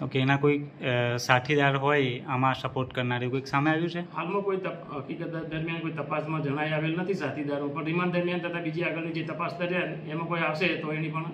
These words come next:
Speaker 2: આ ગુનાના કામે ધરપકડ કરવામાં આવશે.
Speaker 1: સમગ્ર ઘટના શું હતી, સાહેબ? કઈ રીતના ચોરીને અંજામ આપ્યો અને આરોપીને પકડવામાં કઈ રીતના પોલીસને સફળતા મળી?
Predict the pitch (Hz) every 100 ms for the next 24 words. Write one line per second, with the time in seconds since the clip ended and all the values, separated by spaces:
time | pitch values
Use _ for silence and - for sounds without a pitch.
0 | - - 160 147 151 156 156 147 143 135
1 | 139 143 135 135 - - 139 131 127 -
2 | - - - - 175 196 202 151 156 190
3 | 185 208 156 127 120 120 - 156 170 175
4 | 175 175 175 147 156 160 147 139 147 156
5 | 156 170 185 156 143 147 151 156 156 139
6 | 139 147 151 156 160 160 156 - 143 143
7 | 147 151 160 160 - 160 170 160 165 147
8 | 143 147 160 156 143 139 135 120 113